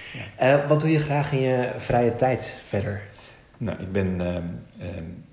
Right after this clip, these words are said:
Speaker 1: een tennisser. En, en ik ben, eh, eh, geïnteresseerd in, ehm, in de, eh, het Taoïsme en de I Ching. En ik ben ook geïnteresseerd in, eh,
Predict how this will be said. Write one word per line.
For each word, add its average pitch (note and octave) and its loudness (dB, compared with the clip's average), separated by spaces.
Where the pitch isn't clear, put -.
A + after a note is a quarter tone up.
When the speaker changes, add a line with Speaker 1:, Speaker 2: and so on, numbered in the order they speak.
Speaker 1:
een - -12
tennisser. D#3 -2
En, G2+ -6
en F#2+ -2
ik F#2 -6
ben, F2+ -2
eh, F2+ -6
eh, F2 -10
geïnteresseerd G#2 -6
in, E2+ -8
ehm, E2+ -10
in F2 -6
de, E2 -8
eh, - -14
het - -14
Taoïsme F#2+ -2
en F#2 -6
de E2 -6
I F2+ -6
Ching. F2+ -2
En F2+ -8
ik E2 -12
ben E2 -10
ook E2+ -6
geïnteresseerd - -10
in, D#2+ -10
eh, - -10